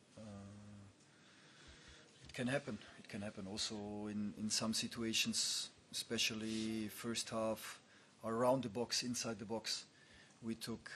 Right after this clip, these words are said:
not the right decision. Was not the sharpness, the freshness as, uh, we are used to. It can happen. It can happen. Important we won the game. Important we scored then,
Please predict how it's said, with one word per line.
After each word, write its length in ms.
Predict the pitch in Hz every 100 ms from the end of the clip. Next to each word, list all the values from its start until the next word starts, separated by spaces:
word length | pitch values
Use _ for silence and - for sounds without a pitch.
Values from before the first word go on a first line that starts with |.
| -
not 200 | 107 110
the 120 | 98
right 240 | 110 113 107
decision. 420 | 107 - - 113 - - - - - - - - -
Was 180 | 113 107
not 140 | 113 98
the 80 |
sharpness, 560 | 110 - 120 117 120 110
the 100 | 110
freshness 680 | - 120 113 - 113 - 107
as, 260 | 101 - -
uh, 200 | 98 98
we 160 | 98
are 40 | 104
used 320 | 101 117 -
to. 120 | 127 117 - - - - - - - - -
It 140 | 123 -
can 120 | 104
happen. 260 | 98 95 87 -
It 80 | 110
can 120 | 110
happen. 200 | 110 107
Important 460 | 110 113 120 117 113
we 80 | 113
won 160 | 110
the 100 | 110
game. 260 | 110 123 123
Important 460 | 104 110 104 107
we 60 | 104
scored 320 | - - 107
then, 280 | 104 104 104